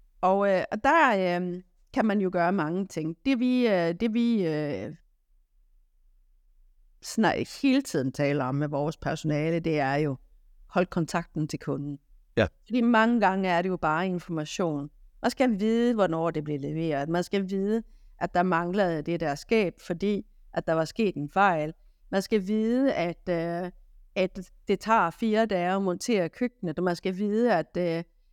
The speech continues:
Speaker 1: at bordpladeleverandøren kommer først ugen efter og måler op til
Speaker 2: Ja.
Speaker 1: bordplader, fordi det er en, det, man kalder for en full risk, og så videre, og så videre. Og hvis man bare er på forkant, så går det jo rigtig fint.
Speaker 2: Ja, ja, lige
Speaker 1: Yes.
Speaker 2: præcis.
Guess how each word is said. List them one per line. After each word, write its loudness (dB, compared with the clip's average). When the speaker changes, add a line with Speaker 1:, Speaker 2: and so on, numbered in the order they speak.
Speaker 1:
at 0
bordpladeleverandøren 0
kommer 2
først -2
ugen 2
efter 0
og 0
måler 0
op 2
til -20
Speaker 2:
Ja. 2
Speaker 1:
bordplader, -4
fordi -4
det -6
er -2
en, -4
det, 0
man 0
kalder 0
for -6
en -6
full 2
risk, 2
og 4
så -4
videre, 0
og -2
så -12
videre. -8
Og 2
hvis -2
man 2
bare 2
er -6
på -8
forkant, -6
så -4
går 2
det -2
jo -2
rigtig -10
fint. -4
Speaker 2:
Ja, 4
ja, 0
lige 4
Speaker 1:
Yes. -10
Speaker 2:
præcis. 0